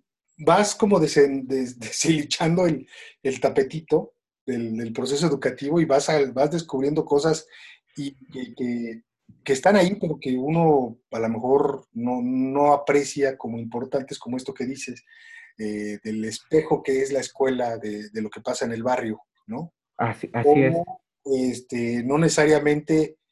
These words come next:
Speaker 1: eh, cómo pueden cambiar las percepciones del concepto de,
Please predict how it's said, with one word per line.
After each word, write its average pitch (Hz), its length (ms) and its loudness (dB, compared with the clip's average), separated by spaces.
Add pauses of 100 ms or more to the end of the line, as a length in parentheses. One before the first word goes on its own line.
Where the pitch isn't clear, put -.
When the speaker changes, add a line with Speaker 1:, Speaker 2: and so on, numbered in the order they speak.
(260)
Speaker 1:
eh, 120 480 -8
cómo 160 240 0
pueden 170 200 2
cambiar 156 520 2
las 151 160 0
percepciones 147 800 -4
del 165 420 0
concepto 139 640 -2
de, 107 840 -8